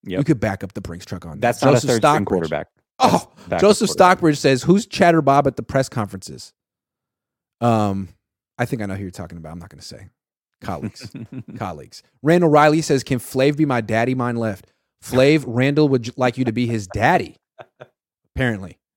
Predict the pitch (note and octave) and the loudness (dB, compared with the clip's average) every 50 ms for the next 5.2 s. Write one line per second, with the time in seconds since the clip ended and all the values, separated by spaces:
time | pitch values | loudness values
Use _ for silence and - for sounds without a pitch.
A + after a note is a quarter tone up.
0 | _ _ _ _ - A#2+ A#2+ A#2 - B2 - - C3+ A#2+ A#2 A#2+ A#2 A2+ G#2+ G#2 | _ _ _ _ -4 -2 -2 -2 -2 -4 -4 -2 -2 0 0 0 0 0 -2 -4
1 | G#2+ G#2 - A2 A2+ B2 B2+ A#2 A2 G2 G#2 C3 D3+ E3+ E3+ D3 A#2 - - - | -6 -8 -8 -4 -2 -2 -2 0 -2 -2 0 2 2 4 4 2 0 0 0 2
2 | - E3 D#3+ D#3 C#3 - - D#3+ D3+ C#3+ A#2 F#2+ - _ _ - - - - - | 4 6 6 6 4 2 2 2 4 4 2 0 -4 _ _ -18 -16 -16 -8 -2
3 | - C3 B2+ C3+ C3 C#3+ D#3 D3 - B2+ D3 D#3 D3+ D3 C3 C3 - _ - - | 2 2 4 4 4 4 2 2 0 -2 0 2 2 2 0 -2 -6 _ -20 -20
4 | - _ - G#3+ A3+ - _ _ - F#3 - F3+ F#3+ F3+ D3 C#3+ C#3+ C#3 C3 A#2+ | -20 _ -12 -12 -12 -12 _ _ -6 0 4 4 4 4 4 2 0 0 0 -2
5 | A2+ G#2+ G#2+ | -4 -6 -8